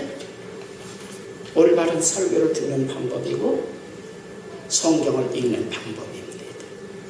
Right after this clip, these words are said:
그러면 여러분들은 저에게 물을 겁니다.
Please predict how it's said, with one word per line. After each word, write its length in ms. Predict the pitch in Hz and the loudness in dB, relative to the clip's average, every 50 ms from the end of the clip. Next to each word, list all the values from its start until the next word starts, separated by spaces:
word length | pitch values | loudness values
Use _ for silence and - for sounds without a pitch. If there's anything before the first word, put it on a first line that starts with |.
| - 196 196 - - 196 - - - - - - - - - - - - - - - - - - - - - - - - - - - - | -14 -12 -14 -12 -12 -14 -14 -14 -14 -14 -14 -14 -14 -14 -14 -14 -14 -14 -14 -14 -14 -12 -12 -12 -12 -12 -12 -12 -12 -12 -12 -12 -12 -10
그러면 280 | - - 226 233 240 233 | 0 4 6 6 8 10
여러분들은 560 | 233 233 233 240 226 233 226 226 226 220 220 | 10 12 12 12 12 12 12 10 10 10 10
저에게 340 | 214 214 214 220 208 - - | 10 10 12 12 12 12 12
물을 300 | - 180 190 190 190 190 | 12 12 12 12 12 12
겁니다. 400 | 190 185 170 170 165 156 - - | 12 12 12 12 12 12 10 8